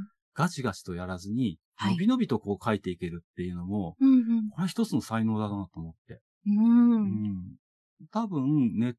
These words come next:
Speaker 1: ト上で文章を展開していくにはいいと思って。
Speaker 2: はい。
Speaker 1: だから、その、媒体を選んで、
Speaker 2: はい。
Speaker 1: えーと、本じゃなくてもいいんだから、文章を表現するのはね、
Speaker 2: うん。
Speaker 1: ネットで表現することをこう、ちゃんとやった方がいいですって、その人にはアドバイスしてるんですけどね。
Speaker 2: はい。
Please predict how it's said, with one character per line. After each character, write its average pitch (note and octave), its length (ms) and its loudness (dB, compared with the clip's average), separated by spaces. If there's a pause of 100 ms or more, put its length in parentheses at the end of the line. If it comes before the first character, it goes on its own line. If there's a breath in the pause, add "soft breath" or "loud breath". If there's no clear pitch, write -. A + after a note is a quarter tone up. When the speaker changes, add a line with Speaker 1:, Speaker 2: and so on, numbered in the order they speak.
Speaker 1:
ト C#3+ 120 0
上 C#3 240 -2
で C3+ 200 0
文 C3+ 260 0
章 G#2 160 -6
を F2 40 -6
展 G#2+ 220 -4
開 G#2+ 220 -4
し - 20 -16
て A2 120 -4
い G2+ 80 -4
く G#2 120 -6
に F#2+ 120 -2
は E2+ 140 -8
い - 60 -12 (340)
い C3+ 180 0
と - 100 -14
思 - 120 -12
っ - 20 -18 (220)
て。 C#2+ 140 -20 (340)
Speaker 2:
は G#3+ 180 2
い。 F#3+ 140 -2 (300)
Speaker 1:
だ A#2+ 120 -8
か A2 100 -8
ら、 G2 240 -8
そ G#2 160 -10
の、 F#2+ 320 -10 (300)
媒 C3+ 200 0
体 C#3 180 0
を C3 180 0
選 B2 180 -2
ん F2 60 -4
で、 F#2 280 -10 (160)
Speaker 2:
は A3 180 -2
い。 F#3+ 180 -6 (200)
Speaker 1:
え G2+ 440 -10
ー - 40 -20
と、 G#2+ 80 -10
本 C3+ 260 0
じ G2+ 80 -4
ゃ F#2 40 -4
な F#2 120 -4
く - 80 -20
て - 60 -14
も F#2 140 -8
い G#2 80 -2
い - 40 -2
ん F#2 60 -6
だ E2+ 120 -12
か D#2 140 -16
ら、 D#2+ 100 -14
文 F2+ 180 -12
章 C4 120 -8
を C4 40 4
表 B3+ 240 6
現 A#3 100 2
す A3+ 60 -6
る - 60 -8
の F2 60 -10
は E2+ 60 -10
ね、 G3 100 -6
Speaker 2:
う - 20 -6
ん。 - 40 -2
Speaker 1:
ネ G2+ 60 -4
ッ G2+ 120 -8
ト C3 100 -4
で B2 160 -4
表 B2+ 220 -4
現 A#2+ 100 -6
す G#2+ 60 -12
る F2 60 -10
こ F#2 100 -14
と F2 120 -12
を E2 40 -12
こ E2+ 140 -14
う、 D#2+ 40 -12
ち - 80 -20
ゃ F2 60 -10
ん E2+ 40 -14
と F2+ 80 -14
や E2+ 40 -10
っ - 20 -20
た F2 100 -14
方 D#2 60 -12
が E2 60 -12
い - 20 -16
い - 40 -18
で - 80 -20
す - 100 -20
っ - 20 -20
て、 - 100 -18
そ A#2 120 -4
の A#2+ 80 0
人 G#2 120 -10
に E2 60 -8
は D#2+ 120 -10
ア E2 40 -10
ド F2+ 80 -18
バ E2 120 -14
イ - 20 -16
ス D3+ 100 -18
し - 60 -18
て F3 60 -14
る - 20 -14
ん D#3 40 -12
で - 60 -20
す - 60 -16
け - 80 -20
ど - 100 -16
ね。 G#2+ 120 -12 (160)
Speaker 2:
は A3+ 220 0
い。 F#3+ 140 -4